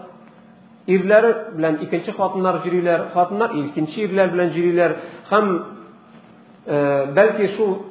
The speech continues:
җәмгыятьтә булган, э, халык арасында мәкбул булган мәсьәләләр, ләкин динебездә харам булган мәсьәләләрне анда дөрес дип әйтеп күрсәтәләр. Шуның белән бозыклык та таралуга сәбәпле, сәбәп була.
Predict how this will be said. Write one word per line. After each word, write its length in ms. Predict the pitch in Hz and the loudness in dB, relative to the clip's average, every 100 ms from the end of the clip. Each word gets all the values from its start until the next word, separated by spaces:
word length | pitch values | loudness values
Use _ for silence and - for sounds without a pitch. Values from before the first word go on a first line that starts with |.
| 143 | -2
җәмгыятьтә 760 | 180 190 180 196 190 202 190 | 0 0 2 2 2 2 2
булган, 380 | 185 175 175 156 - - - - | 4 2 2 0 -6 -16 -20 -10
э, 340 | 165 151 147 147 | -2 0 0 4
халык 320 | 185 208 - | 4 4 2
арасында 600 | 175 175 190 175 180 160 | 2 2 0 2 4 4
мәкбул 460 | 165 208 - 214 202 | 4 2 2 0 2
булган 300 | 190 185 185 | 2 4 4
мәсьәләләр, 460 | 180 185 190 190 | 2 0 2 2
ләкин 320 | 170 196 196 156 | 4 2 0 0
динебездә 680 | 202 214 190 185 220 202 - | 2 4 2 2 4 4 4
харам 300 | 185 220 196 | 4 4 4
булган 260 | 196 196 | 2 4
мәсьәләләрне 680 | 185 180 190 185 185 196 151 - - | 2 2 4 4 4 2 0 -2 -2
анда 420 | 180 196 180 170 - - 147 | 2 4 4 2 0 -12 -2
дөрес 260 | 180 240 - | 2 2 0
дип 120 | 220 | 4
әйтеп 280 | 202 196 - | 4 4 -2
күрсәтәләр. 640 | 208 - - 208 190 185 - - - | -6 -2 0 2 4 4 0 -14 -4
Шуның 180 | 247 240 | -2 0
белән 320 | 208 233 240 - - - - - - - - - - | 4 4 4 -8 -16 -20 -20 -20 -20 -20 -20 -20 -2
бозыклык 720 | 180 170 185 185 208 208 - | 0 0 -2 0 -2 -2 -4
та 140 | 208 214 214 - - | 0 0 -2 -14 -10
таралуга 480 | - 175 170 165 165 - | 0 2 2 2 0 -2
сәбәпле, 580 | 156 151 151 147 - - | -2 0 0 -2 -4 -4
сәбәп 240 | 165 151 | 0 0
була. 220 | - 113 | 0 -6